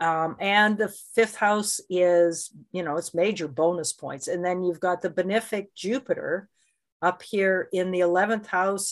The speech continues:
of being, you know, standing in front of the, the audience and people applauding and all that kind of good thing.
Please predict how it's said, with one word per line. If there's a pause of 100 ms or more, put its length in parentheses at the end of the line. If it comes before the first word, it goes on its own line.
(140)
of
being,
you
know,
standing
in
front
of
the, (160)
the
audience
and
people
applauding
and (480)
all
that
kind
of
good
thing.